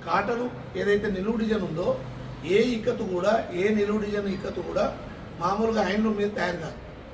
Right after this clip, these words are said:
ఇది పౌర్ణమి మీద తయారవుతుంది. ఏదైతే ప్యాక డిజైన్ ఏదైతే ఉంటుందో అది హ్యాండ్లూమ్ మీద తయారవుతుంది.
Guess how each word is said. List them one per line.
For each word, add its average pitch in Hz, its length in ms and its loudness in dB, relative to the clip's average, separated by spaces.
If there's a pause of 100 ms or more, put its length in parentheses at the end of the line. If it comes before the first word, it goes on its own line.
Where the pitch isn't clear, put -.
(100)
ఇది 208 120 -4
పౌర్ణమి 202 380 2
మీద 196 180 2
తయారవుతుంది. 175 580 0 (360)
ఏదైతే 220 460 6
ప్యాక 202 520 2
డిజైన్ 202 320 0
ఏదైతే 185 340 -2
ఉంటుందో 170 340 -2 (220)
అది 214 120 -2
హ్యాండ్లూమ్ 214 560 0
మీద 202 100 0
తయారవుతుంది. 151 500 -4